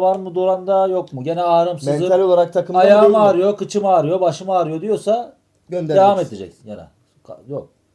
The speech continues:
Speaker 2: Ha, şey, eziyet etmeye devam
Speaker 1: Aynen.
Speaker 2: edeceksin. Evet.
Speaker 1: "Git gez." diyeceksin ona.
Speaker 2: Daha
Speaker 1: Gez.
Speaker 2: yirmi üç yaşında.
Speaker 1: Git gez.
Speaker 2: Mecburen oynamak zorundasın. İstersen oynama, gel O on dokuzumda takılırsın.
Speaker 1: Abi biz çoluk çocuk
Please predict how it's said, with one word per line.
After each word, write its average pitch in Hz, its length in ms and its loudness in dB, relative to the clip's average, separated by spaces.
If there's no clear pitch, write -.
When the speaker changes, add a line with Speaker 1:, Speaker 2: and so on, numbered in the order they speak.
Speaker 2:
Ha, 151 160 -4
şey, 143 320 -8
eziyet 175 320 -2
etmeye 160 260 -4
devam 151 180 2
Speaker 1:
Aynen. 127 100 -6
Speaker 2:
edeceksin. 95 300 -14
Evet. 131 260 -4
Speaker 1:
"Git 175 220 -14
gez." 165 200 -4
diyeceksin 92 400 -16
ona. 76 140 -20
Speaker 2:
Daha 147 200 0
Speaker 1:
Gez. 180 100 -2
Speaker 2:
yirmi 202 120 -8
üç 208 80 -12
yaşında. 143 440 -6
Speaker 1:
Git 147 180 -18
gez. 214 100 -6
Speaker 2:
Mecburen 160 420 0
oynamak 196 300 -2
zorundasın. 175 580 -4
İstersen 156 520 0
oynama, 208 340 2
gel 175 200 2
O 185 60 2
on 185 160 0
dokuzumda 160 420 -6
takılırsın. 190 500 -8
Speaker 1:
Abi 170 240 -4
biz 190 100 -16
çoluk 185 320 -6
çocuk 196 240 -8